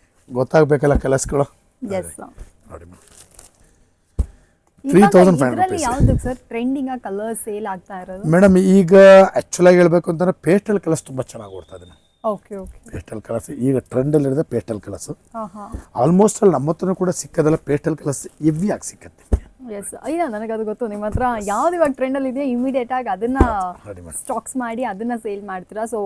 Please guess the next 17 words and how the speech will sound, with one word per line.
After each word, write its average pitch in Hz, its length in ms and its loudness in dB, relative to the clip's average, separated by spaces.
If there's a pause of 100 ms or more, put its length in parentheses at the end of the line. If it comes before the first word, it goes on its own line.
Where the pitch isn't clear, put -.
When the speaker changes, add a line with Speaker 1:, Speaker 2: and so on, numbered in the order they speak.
(160)
Speaker 2:
up - 180 -8
to 359 80 -2
ಟ್ರೆಂಡ್ 254 240 -2
ಅಲ್ಲಿ 254 120 -2
ಇದ್ದಾರೆ, 226 340 -4
ಇದೊಂದು 202 280 -8
ಬೆಸ್ಟ್ 196 300 -10
ವಿಷಯ. 254 260 -10
ಯಾರಿಗಾದ್ರೂ 226 460 -6
ಈ 226 60 -10
ಕಲೆಕ್ಷನ್ಸ್ 220 440 -6
ಇಷ್ಟ 277 200 -8
ಆಯ್ತಾ, 233 220 -6
ಇದನ್ನ 226 180 -8
ಕೂಡ 220 140 -10
ಬಂದು 196 280 -10
ಪರ್ಚೇಸ್. 202 380 -16